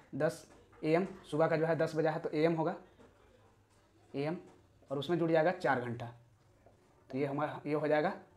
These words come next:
दो बज जाएगा, दोपहर का दो बजेगा। तो पु-, ओ-, जापान के ओसाका में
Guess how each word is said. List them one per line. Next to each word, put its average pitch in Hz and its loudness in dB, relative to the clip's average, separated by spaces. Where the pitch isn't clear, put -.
दो 135 0
बज 120 2
जाएगा, 113 -4
दोपहर 143 0
का 175 2
दो 135 -2
बजेगा। 117 -4
तो - -14
पु-, 160 0
ओ-, 170 -6
जापान 165 6
के 165 4
ओसाका 160 6
में 214 2